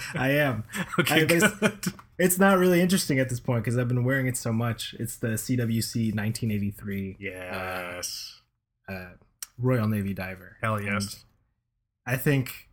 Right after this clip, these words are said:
Speaker 1: um, yeah, I'm seeing this one make the rounds. Social media is, is in an uproar. <laughs>
Speaker 2: So over
Speaker 1: Uh,
Speaker 2: social
Speaker 1: over
Speaker 2: media.
Speaker 1: this,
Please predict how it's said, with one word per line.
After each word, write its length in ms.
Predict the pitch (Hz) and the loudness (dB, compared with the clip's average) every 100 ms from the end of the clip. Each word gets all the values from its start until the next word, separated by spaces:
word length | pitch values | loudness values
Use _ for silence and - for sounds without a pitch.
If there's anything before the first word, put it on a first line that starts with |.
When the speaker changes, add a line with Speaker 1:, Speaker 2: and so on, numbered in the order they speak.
| _ 135 | _ -6
Speaker 1:
um, 580 | 123 123 117 113 113 - | -2 0 2 0 -2 -6
yeah, 100 | 110 | -4
I'm 140 | 127 143 | 0 2
seeing 220 | 143 135 | 2 2
this 140 | 127 | 2
one 140 | 131 123 | 2 2
make 200 | 113 - | 0 -2
the 80 | |
rounds. 720 | 110 131 135 131 131 127 - - _ _ _ _ _ _ _ _ - | 0 0 2 2 0 -2 -8 -18 _ _ _ _ _ _ _ _ -8
Social 420 | - 131 - 127 | -4 -2 0 2
media 400 | 135 139 127 113 | 4 4 4 2
is, 320 | 95 - - - - - _ _ - | 0 -6 -12 -18 -20 -20 _ _ 2
is 140 | 123 | 4
in 80 | 127 | 6
an 160 | 123 - | 2 4
uproar. 680 | - 135 - 156 143 127 110 - - - | 4 4 6 6 8 4 2 -6 -4 2
<laughs> 100 | - - - - - - - - - - - _ 123 | 2 0 -4 -6 -6 -8 -10 -4 -6 -6 -20 _ -2
Speaker 2:
So 280 | 117 - 113 | 0 2 2
over 100 | 113 | 6
Speaker 1:
Uh, 240 | 113 117 110 - - - - | 6 6 4 0 -4 -6 -6
Speaker 2:
social 400 | - 120 113 117 | -2 0 2 2
Speaker 1:
over 120 | 113 | 4
Speaker 2:
media. 200 | 113 135 | 4 6
Speaker 1:
this, 340 | 135 131 - | 4 2 -4